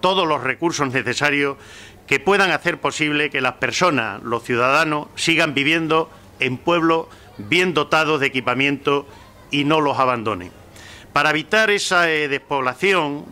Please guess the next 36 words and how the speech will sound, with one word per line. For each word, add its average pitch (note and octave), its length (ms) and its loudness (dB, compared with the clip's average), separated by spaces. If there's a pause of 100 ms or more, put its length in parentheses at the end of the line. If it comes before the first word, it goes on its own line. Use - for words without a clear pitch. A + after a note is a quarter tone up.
(360)
nada D#3+ 460 2
más E3 520 0
y C#3 120 -4
nada D3 240 0
menos C#3 320 -2
que C3 160 -4
colaborar, C3 680 0 (400)
que A#2+ 100 -6
es B2+ 40 -2
lo C3+ 160 0
importante B2+ 580 -2
que C3+ 120 -2
tenemos B2 240 -2
que A#2+ 60 -4
hacer B2+ 260 -2
entre A#2 200 -6
las A#2 120 -2
distintas A#2 600 -4 (460)
administraciones, B2+ 880 0
no G#3 140 0
solo D3+ 300 2
en B2+ 100 -4
eventos C3+ 400 -4
puntuales C3 560 0
como B2 260 0
este, A#2+ 380 -2 (380)
sino C#3+ 580 0
en C#3+ 560 2
los C#3+ 280 0
que, C3+ 420 0 (100)
eventos F3+ 560 0
en F3+ 140 0
los E3 100 0
que D3+ 160 0
cada C#3 240 0
ciudadano E3+ 580 0